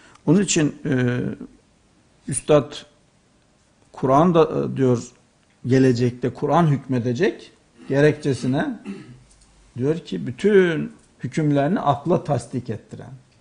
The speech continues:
Ahir zamanda da ilim, akıl ön plana çıkıyor.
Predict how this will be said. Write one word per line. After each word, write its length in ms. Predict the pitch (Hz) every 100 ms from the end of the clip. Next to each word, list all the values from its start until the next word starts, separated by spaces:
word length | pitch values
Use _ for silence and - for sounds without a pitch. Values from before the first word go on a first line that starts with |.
| _ _ _ _ _ 107 104 _ _ _ _ - - - -
Ahir 280 | 131 139 147
zamanda 540 | 151 156 160 175 190
da 140 | 196
ilim, 380 | 165 160 170 160 - _ _ _ _ _ _ _ _ _ _ _ _ _ _ - 135
akıl 420 | 135 180 170 135
ön 160 | 139 131
plana 360 | 127 120 123
çıkıyor. 360 | 117 - 147